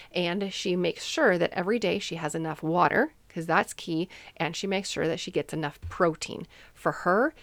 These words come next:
that is her priority for her mental health. So some of these things are macronutrients, you know, like protein. Others, oh, and healthy fats. Omega-threes,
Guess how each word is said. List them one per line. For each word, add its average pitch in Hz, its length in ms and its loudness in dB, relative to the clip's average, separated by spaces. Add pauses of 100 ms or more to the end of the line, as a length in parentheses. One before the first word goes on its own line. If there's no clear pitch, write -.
(140)
that 165 360 2
is 180 280 2
her - 180 -2
priority 165 1000 2
for 175 200 -8
her 180 100 -2
mental 156 420 0
health. - 400 -2 (380)
So - 180 4
some 240 300 2
of 220 160 4
these 202 220 -2
things 165 320 0
are 175 160 2
macronutrients, 165 960 0 (260)
you - 80 -2
know, 170 220 2 (140)
like 220 160 0
protein. 240 420 4 (800)
Others, 196 480 6 (140)
oh, 233 120 12
and 220 360 2 (160)
healthy 202 260 2
fats. - 380 2 (340)
Omega-threes, 202 880 4